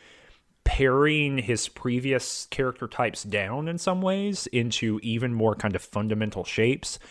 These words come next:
and then packing them full of his then immediate concerns.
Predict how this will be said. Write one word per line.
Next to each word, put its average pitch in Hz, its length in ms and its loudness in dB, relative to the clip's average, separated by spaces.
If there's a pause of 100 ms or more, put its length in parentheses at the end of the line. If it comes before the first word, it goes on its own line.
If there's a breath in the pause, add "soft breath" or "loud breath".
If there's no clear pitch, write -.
(140)
and 139 160 0
then 120 180 2
packing 131 480 2
them 101 200 -2
full 107 640 4 (340 soft breath)
of 95 480 0
his 123 400 4
then 131 640 6
immediate 110 640 0
concerns. 85 800 -12